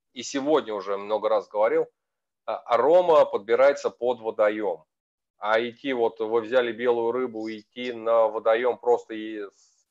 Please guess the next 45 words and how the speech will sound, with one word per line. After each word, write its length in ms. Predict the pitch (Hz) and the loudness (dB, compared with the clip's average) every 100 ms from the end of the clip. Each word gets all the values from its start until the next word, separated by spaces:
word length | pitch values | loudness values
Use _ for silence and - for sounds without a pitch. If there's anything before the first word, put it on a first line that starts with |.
| - | -2
поймать 380 | 110 117 117 - | -2 0 -4 -4
леща, 520 | 110 - 139 151 151 | -12 -8 -4 -2 -2
ну, 180 | 104 113 | -6 -10
не 140 | 117 | -10
знаю. 340 | - 85 76 - _ _ _ _ _ | -10 -10 -10 -14 _ _ _ _ _
То 80 | 127 | -2
есть, 120 | 127 | -2
если 120 | - 139 | 0 2
у 80 | |
вас 200 | 156 151 | 4 2
есть 240 | 151 156 - | -2 -4 -2
водоем, 460 | 117 123 139 180 | 0 2 2 0
то 120 | - 120 | 0 0
вы 140 | 151 | -2
под 180 | 147 113 | -4 -8
него 220 | 131 156 | 0 0
должны 260 | 113 104 104 | 0 -2 -6
подбирать 640 | 101 98 98 110 113 - | -10 -12 -4 -2 0 -2
арому. 460 | 101 110 92 - _ _ _ _ _ _ _ _ _ | -2 0 -2 -6 _ _ _ _ _ _ _ _ _
Вот. 180 | 101 87 - | -10 -10 -4
Можете, 340 | 127 190 - | 0 0 0
конечно, 260 | 143 151 - | 0 0 0
пойти 220 | 120 156 | -2 -4
с 60 | 131 | -12
другой 240 | 123 113 | -8 -8
стороны, 400 | - 92 92 90 | -6 -4 -4 -8
под 160 | 104 104 | -4 0
арому 320 | 110 143 123 | 2 0 -2
подобрать 480 | 110 98 101 110 107 | -6 -4 -2 -2 -4
водоем 420 | 101 95 85 76 | -6 -6 -8 -18
себе. 280 | _ 78 76 - | _ -20 -20 -8
Просто 500 | 107 95 - 87 85 | -6 -6 -6 -8 -6
брать 260 | 95 104 101 | -2 0 0
одну 240 | 92 98 | -4 0
арому 400 | 101 139 127 98 | 0 0 -4 -10
и 160 | 92 90 | -12 -12
объездить 440 | 87 101 110 95 | -12 -12 -14 -14
десять 260 | 98 - 95 | -18 -18 -10
водоемов, 440 | 90 101 127 - | -4 -4 -4 -10
посмотреть, 380 | _ 95 98 113 | _ -6 -4 -4
на 60 | 87 | -10
которых 340 | - 95 80 | -8 -8 -8
будет 160 | 92 - | -16 -16
клевать 300 | 85 85 - | -10 -10 -10
лещ. 280 | 78 71 | _ _